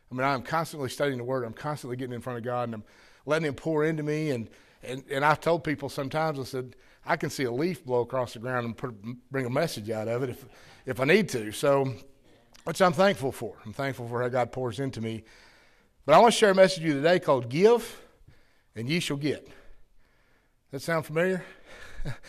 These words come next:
Give and ye shall get. Now, I was having a messaging conversation with a lady that's become a very dear friend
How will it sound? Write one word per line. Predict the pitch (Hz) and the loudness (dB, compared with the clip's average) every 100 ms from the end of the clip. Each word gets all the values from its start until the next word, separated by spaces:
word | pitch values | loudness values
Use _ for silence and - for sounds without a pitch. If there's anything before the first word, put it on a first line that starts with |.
| - - - 120 | -18 -20 -12 2
Give | 202 240 | 6 6
and | 220 | 6
ye | 214 | 2
shall | 202 165 | 0 -2
get. | 151 101 - - - - _ _ _ - | -2 -2 -6 -20 -20 -20 _ _ _ -2
Now, | 165 175 165 | 2 2 4
I | 170 | 6
was | 247 - | 6 6
having | 247 214 | 4 4
a | 151 | 6
messaging | 165 202 175 143 139 | 6 6 4 -4 0
conversation | 151 143 131 156 151 135 127 123 | 2 2 0 0 0 -2 -6 -4
with | 135 | -4
a | |
lady | 131 143 147 | 0 2 2
that's | 135 127 - | 2 0 -2
become | 127 135 151 | -8 -4 -2
a | 143 | 2
very | 151 | 2
dear | 139 143 | 2 -2
friend | 127 151 143 127 | -2 -2 -2 -4